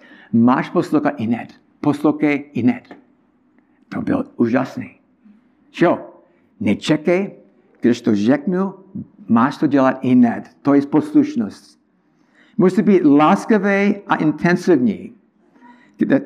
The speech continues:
ten trest od rodiče. Bude to, a potom bude to mít dlouhodobý dopad.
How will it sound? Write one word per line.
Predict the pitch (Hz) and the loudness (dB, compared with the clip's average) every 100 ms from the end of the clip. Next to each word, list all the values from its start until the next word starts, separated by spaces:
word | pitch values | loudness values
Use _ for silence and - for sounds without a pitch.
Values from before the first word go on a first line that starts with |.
| - - - 220 | -6 -8 -6 -4
ten | 135 | -6
trest | 127 147 139 143 - | -2 0 0 -4 -4
od | 151 143 135 - | 2 2 0 -2
rodiče. | 127 120 113 110 110 117 - _ _ _ _ | 0 0 0 -2 -2 -4 -14 _ _ _ _
Bude | 156 | 0
to, | 160 180 160 - - | 2 2 0 -2 -2
a | |
potom | - 175 190 190 175 160 160 | -2 2 0 2 2 2 2
bude | 160 170 | 2 2
to | 175 165 | 2 2
mít | 156 156 | 2 2
dlouhodobý | 139 131 147 143 165 185 175 170 165 165 | 2 2 2 2 0 2 2 2 2 -4
dopad. | 123 131 127 113 101 | -2 0 0 -6 -10